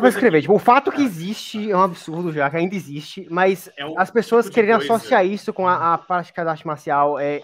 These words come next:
Speaker 2: mais ridículo ainda. Graças a Deus, mais uma vez, a gente nunca teve problema no, no meu grupo. Mas eu, eu sei que já houveram grupos, é, aqui no Brasil e, e alguns exemplos de pessoas que associaram uma coisa a outra.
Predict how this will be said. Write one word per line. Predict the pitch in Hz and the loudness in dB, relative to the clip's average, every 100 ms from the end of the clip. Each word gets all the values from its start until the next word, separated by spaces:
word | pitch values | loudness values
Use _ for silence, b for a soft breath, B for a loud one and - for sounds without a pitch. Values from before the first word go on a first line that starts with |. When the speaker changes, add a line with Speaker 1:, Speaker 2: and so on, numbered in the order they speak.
| - | -12
Speaker 2:
mais | 160 170 202 | -6 -4 -4
ridículo | 180 - 185 | -8 -6 -4
ainda. | 135 139 151 b b _ | -4 -4 -6 b b _
Graças | 135 156 156 196 | -4 0 0 2
a | |
Deus, | 156 147 | 0 2
mais | 160 | 0
uma | 156 | 2
vez, | 147 143 | 0 0
a | |
gente | 151 151 - | -2 -4 -8
nunca | 160 190 180 196 175 | -10 -6 -4 -2 -4
teve | 165 160 | -4 -4
problema | 160 151 139 139 | -4 0 2 2
no, | 139 143 | 2 0
no | 139 | 0
meu | 135 | -2
grupo. | 127 123 - 139 B B B B | -2 -4 -6 -12 B B B B
Mas | - 160 160 151 | 2 4 4 6
eu, | 160 | 4
eu | 196 170 | 6 2
sei | 156 175 | 4 2
que | 175 | 4
já | 175 175 | 4 6
houveram | 165 156 156 151 | 6 6 4 4
grupos, | 156 151 147 - | -2 -2 -6 -4
é, | 147 131 127 | 0 2 2
aqui | 127 | -2
no | 151 | -2
Brasil | 143 143 143 147 | 0 0 0 0
e, | 139 131 | 0 0
e | 127 | 0
alguns | 123 143 | 0 -2
exemplos | 135 143 135 | -2 -4 -6
de | |
pessoas | - 147 156 147 | -6 -4 0 0
que | 151 | 2
associaram | 143 143 151 139 | -2 0 2 4
uma | 143 | 2
coisa | 143 143 143 | 2 2 4
a | |
outra. | 127 147 151 156 | 2 0 -2 -8